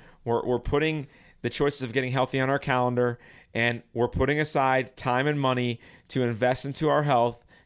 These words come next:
to yield a bigger R O I than simply, "Hey, I just wanna feel good today," or, "Hey, I guess I'll just be on this medication forever," or, "Hey, when is that next magic surgery coming out?" No, no, no. We have to start taking control of our health now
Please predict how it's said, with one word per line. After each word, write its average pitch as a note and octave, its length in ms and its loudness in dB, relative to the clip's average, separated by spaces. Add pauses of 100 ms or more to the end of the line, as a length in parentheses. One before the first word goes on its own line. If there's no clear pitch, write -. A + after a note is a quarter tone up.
to B2+ 100 -6
yield C3+ 360 2
a B2+ 40 2
bigger C3+ 380 2
R C3+ 240 4
O B2+ 100 4
I A#2+ 240 4
than A#2+ 180 -2
simply, A#2+ 540 0 (220)
"Hey, C3 220 2
I B2+ 100 2
just C#3 200 -2
wanna B2+ 200 0
feel B2 320 2
good G#2 220 -2
today," F#2+ 440 0 (320)
or, A2+ 180 0
"Hey, A#2+ 400 0 (340)
I A#2+ 80 2
guess C3+ 260 2
I'll C3 100 4
just B2 180 -4
be B2 120 -2
on A#2+ 80 0
this A2+ 140 -2
medication A2+ 580 -2
forever," F#2 520 -2 (360)
or, B2 220 0
"Hey, C3+ 200 2
when C3+ 200 0
is D3+ 120 0
that C#3 180 0
next C3 400 -4
magic B2 360 -2
surgery A#2+ 380 0
coming G#2+ 320 -2
out?" G2 280 0 (340)
No, C3 100 -2
no, C3+ 160 2
no. A#2 220 0 (280)
We C3 120 0
have D3 100 2
to C3 60 -10
start C3 200 -2
taking A#2 260 -4
control B2 340 -2
of A2+ 80 0
our A2+ 80 2
health A2+ 240 -2
now G#2+ 640 0